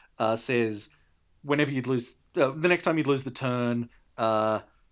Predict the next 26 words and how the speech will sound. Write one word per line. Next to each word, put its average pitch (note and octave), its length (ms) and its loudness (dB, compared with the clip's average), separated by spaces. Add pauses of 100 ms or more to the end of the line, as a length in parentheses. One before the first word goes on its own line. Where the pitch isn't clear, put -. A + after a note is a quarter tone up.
(480)
go C3+ 160 2
back A#2+ 180 2
to C3 80 -8
twenty A2+ 420 -4
and G#2+ 160 -6
draw G#2+ 180 -6
seven, - 340 -14 (720)
I - 80 -12
think F#2+ 260 -18
is C3 220 -18
essentially D3 420 -2
what G2 80 -12
it - 60 -16
says. F#2+ 140 -12
There's A#2 80 -12
probably D#3 180 2
some C3 120 -4
other A2 120 -4
text, A2 180 -8
but - 100 -12
whatever, A#2 220 -10
it's G#2+ 120 -14
close A#2+ 200 -4
to G#2 80 -14
that. - 160 -18 (560)
Um, A#2+ 400 0